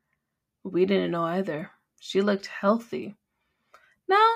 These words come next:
maybe she looked a little tired, but it wasn't like, "Oh my gosh, there's something wrong." It's more like, "Mm,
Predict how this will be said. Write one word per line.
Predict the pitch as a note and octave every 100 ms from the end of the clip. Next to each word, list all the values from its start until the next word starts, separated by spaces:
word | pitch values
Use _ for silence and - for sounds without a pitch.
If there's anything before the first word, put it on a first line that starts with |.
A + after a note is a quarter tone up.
| A4+
maybe | A#4 A#4
she | G4
looked | D4 C4
a | G#3
little | F#3 F3
tired, | - - G3 - - - - _ _ _ _
but | -
it | A3+
wasn't | A#3+ B3 B3+ B3 A3+
like, | F#3+ F#3 -
"Oh | G3+ G#3+
my | G3 E3+
gosh, | G3 A3 F#3+ - - - - -
there's | F#3 F#3
something | E3+ D3+ D#3
wrong." | E3 E3+ C#3+ - _ _ -
It's | G#3 G#3+
more | A3+ A#3+
like, | A#3+ A#3 -
"Mm, | C4 C4 C4 C4